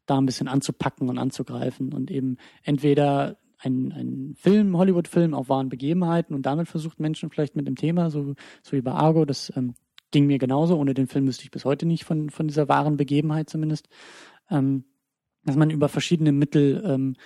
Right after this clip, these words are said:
versucht, diese Hemmschwelle vielleicht auch ein bisschen, äh, zu senken. Ob das jetzt eben nun ein Film ist oder eine Dokumentation, die aber dann vielleicht ein bisschen mit mehr Pep aufgebaut ist. Das war ja auch damals bei Michael Moore immer gerne kritisiert, dass es dann eben zu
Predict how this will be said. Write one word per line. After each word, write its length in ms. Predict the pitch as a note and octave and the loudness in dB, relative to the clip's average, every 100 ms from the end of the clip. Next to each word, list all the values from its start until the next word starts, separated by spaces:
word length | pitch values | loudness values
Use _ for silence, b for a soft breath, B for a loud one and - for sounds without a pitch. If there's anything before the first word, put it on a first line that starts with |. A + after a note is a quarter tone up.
| B B | B B
versucht, 400 | - C#3+ D#3 - | -4 0 0 -2
diese 140 | C3+ | -2
Hemmschwelle 400 | C3 D3 - C3 | 0 0 -2 -6
vielleicht 300 | B2 C3 A#2+ | -6 -8 -8
auch 100 | - | -8
ein 80 | C3 | -8
bisschen, 360 | B2+ - B2+ - | -8 -8 -8 -8
äh, 180 | B2+ B2 b b b | -10 -10 b b b
zu 120 | - | -2
senken. 480 | C#3 C#3 C3+ B2 E3 | 2 2 2 -4 -8
Ob 100 | - | -8
das 160 | C#3 - | -10 -10
jetzt 160 | - | -10
eben 180 | - B2+ | -8 -8
nun 120 | B2+ | -10
ein 40 | B2 | 0
Film 240 | G#3 G3+ | 2 4
ist 160 | F3+ G3 | 2 -2
oder 120 | C3+ | -8
eine 140 | B2+ | -8
Dokumentation, 720 | B2+ - C3 C3 B2+ F3 F3+ | -8 -6 -6 -6 0 4 4
die 280 | D#3 D3+ D#3 | 2 -2 -2
aber 240 | - C#3 C3+ | -2 -2 0
dann 360 | C#3+ D#3 D3 B B B B | 0 2 0 B B B B
vielleicht 260 | - B2+ - | -8 -6 -4
ein 40 | |
bisschen 220 | C#3+ - | -4 -2
mit 180 | C#3+ C#3+ | -2 -2
mehr 120 | C#3+ | -4
Pep 300 | C3+ - - | -4 -4 0
aufgebaut 480 | E3 - D#3 D3+ D3+ | 0 0 0 2 0
ist. 100 | C#3 | -2
Das 140 | B2+ - | -8 -6
war 80 | |
ja 80 | C3+ | -6
auch 80 | - | -6
damals 280 | C#3 C3 - | -4 -4 -6
bei 100 | C3+ | -6
Michael 300 | C3 B2+ C3+ | -6 -6 -2
Moore 400 | D3 G3 E3 D#3+ | 4 4 2 -2
immer 200 | D#3 D3+ | -2 -2
gerne 340 | D3 D#3 E3 | 0 2 2
kritisiert, 600 | - C#3 D3 C#3 D3+ D3 | 0 -4 -4 0 0 0
dass 80 | C#3 | -6
es 160 | C3+ - | -10 -8
dann 140 | F3 | -8
eben 200 | D3+ C3 | -6 -6
zu 500 | - G3 G3+ G#3 G3 | -6 -4 0 0 0